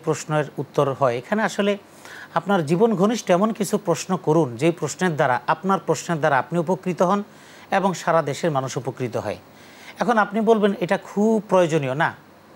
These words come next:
এই মুহূর্তে এটা কোনো প্রয়োজন নেই। আদম আলাইহিস সালাম এসেছেন এবং তিনি, আল্লাহ পাক তাকে বলেছেন, "ওয়ালা তাকরাবা হাদিহি শাজারা", এই গাছের নিকটবর্তী তোমরা হয়েও না। এই গাছ এটুকু বলা হয়েছে, এই গাছের নাম কি, এ ব্যাপারে খুব বেশি বিস্তারিত কিচ্ছু নেই।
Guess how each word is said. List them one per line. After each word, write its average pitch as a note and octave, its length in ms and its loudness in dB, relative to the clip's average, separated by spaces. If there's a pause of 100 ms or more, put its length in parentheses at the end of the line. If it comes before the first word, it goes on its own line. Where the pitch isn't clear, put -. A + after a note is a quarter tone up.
(140)
এই G#3+ 120 2
মুহূর্তে G3 280 2
এটা F#3 140 0
কোনো E3 160 0
প্রয়োজন E3 360 2
নেই। G#2+ 160 -8 (600)
আদম G#3 260 2
আলাইহিস B3 260 4
সালাম A3+ 300 4 (920)
এসেছেন A#3 540 2 (340)
এবং F#3 340 2
তিনি, G3+ 300 2
আল্লাহ E3+ 300 2
পাক G3+ 180 2
তাকে E3+ 200 0
বলেছেন, D#3+ 500 2
"ওয়ালা E3 240 4
তাকরাবা E3+ 480 2
হাদিহি C#3+ 340 0
শাজারা", B2+ 460 0 (600)
এই D3+ 100 2
গাছের E3+ 340 0
নিকটবর্তী F3 560 2
তোমরা C3+ 300 2
হয়েও B2+ 200 4
না। G2+ 160 -4 (520)
এই F#3+ 160 6
গাছ G3 440 2
এটুকু G#3 300 0
বলা D#3+ 240 6
হয়েছে, C#3 340 -2
এই E3 100 2
গাছের F3 340 2
নাম F3+ 280 0
কি, B2+ 260 -6
এ D#3 80 2
ব্যাপারে F3 320 2
খুব G#3 220 0
বেশি F#3+ 240 2
বিস্তারিত D#3+ 420 -2
কিচ্ছু C#3 320 -6
নেই। G2+ 160 -6